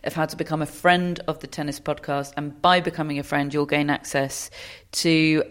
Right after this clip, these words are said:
our Four Musketeers Tennis Relived special that we recorded yesterday, and all of our archived of Tennis Relived and bonus episodes. We'll be doing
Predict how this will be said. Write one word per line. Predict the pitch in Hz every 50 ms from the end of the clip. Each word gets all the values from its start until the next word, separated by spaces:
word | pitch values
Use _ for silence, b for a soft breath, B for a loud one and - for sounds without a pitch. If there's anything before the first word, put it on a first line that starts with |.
| - -
our | 147 151 147 147 147 147 143 143 143
Four | - - - - 190 196 202 196 202 190 - -
Musketeers | 170 170 175 185 175 - - - 180 180 - 165 156 156 151 147 147 143 143 - - B B B B B B B
Tennis | - - 175 165 165 160 -
Relived | - 156 147 151 151 147 - - -
special | - - - - 151 147 - - 147 139 139
that | 131 131
we | - 143 139 131
recorded | 135 135 - - 139 143 135 135 139 - -
yesterday, | - 143 147 151 - - - 151 147 147 143 143 - -
and | - 160 165 165 -
all | - 175 190 190 180
of | 170 - 151
our | 147 147
archived | 147 143 139 139 - 143 139 139 139 139 139 - - -
of | 139 -
Tennis | - - 156 147 143 139 -
Relived | 147 143 139 139 139 131 - - - -
and | 139 139 135 -
bonus | - 143 139 135 139 135 131 - - - -
episodes. | 147 - - - - - 147 147 139 135 131 - -
We'll | 127 135 131
be | - 139
doing | - - 135 131 135 135 131 131